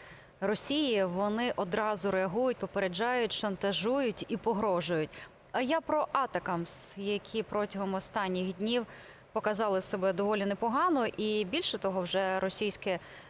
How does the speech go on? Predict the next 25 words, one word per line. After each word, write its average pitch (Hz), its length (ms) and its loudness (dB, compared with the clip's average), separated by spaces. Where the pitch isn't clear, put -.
Міністерство 196 520 0
оборони 254 440 2
каже, 196 300 0
що 190 220 -2
дійсно 185 420 -4
там 165 300 -2
були 185 300 0
пошкодження 220 840 -2
і 208 140 2
готують 240 460 2
нам 226 240 0
помсту. 185 600 -2
А 185 180 2
коли 269 300 0
ви 269 140 2
почули 202 500 -2
цю 214 160 -2
інформацію 190 1040 -2
про 180 460 0
роботу 196 600 0
Атакамс, 160 680 -2
якою 254 340 0
була 214 240 2
ваша 240 400 0
реакція? 156 640 -2